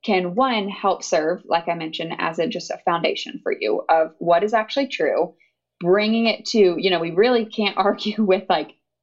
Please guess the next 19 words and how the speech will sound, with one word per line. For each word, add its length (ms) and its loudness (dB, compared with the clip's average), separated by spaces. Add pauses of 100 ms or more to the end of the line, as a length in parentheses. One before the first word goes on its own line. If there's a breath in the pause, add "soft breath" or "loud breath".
chemistry 560 0
and 180 -2
the 60 -4
way 260 2
our 160 2
body 500 -2
literally 560 -2
breaks 300 -6
down 300 -6
things. 520 -10
There's 320 0
no 520 0
nuance 640 -2
there. 260 0
It's 100 -10
pretty 160 -2
black 260 -2
and 100 -8
white 240 -8